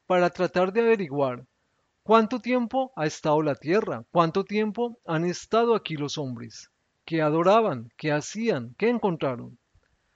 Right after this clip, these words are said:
Todo esto muestra que todo lo que hace el hombre,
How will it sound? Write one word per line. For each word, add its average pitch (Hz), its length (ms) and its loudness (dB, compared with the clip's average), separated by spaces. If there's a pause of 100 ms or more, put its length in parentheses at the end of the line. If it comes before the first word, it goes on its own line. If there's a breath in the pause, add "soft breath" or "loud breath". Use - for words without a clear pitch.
(480)
Todo 247 320 8
esto 269 380 4
muestra 190 540 0 (280)
que 185 140 2
todo 220 260 6
lo 254 220 0
que 180 140 2
hace 165 260 4
el 214 80 0
hombre, 240 400 0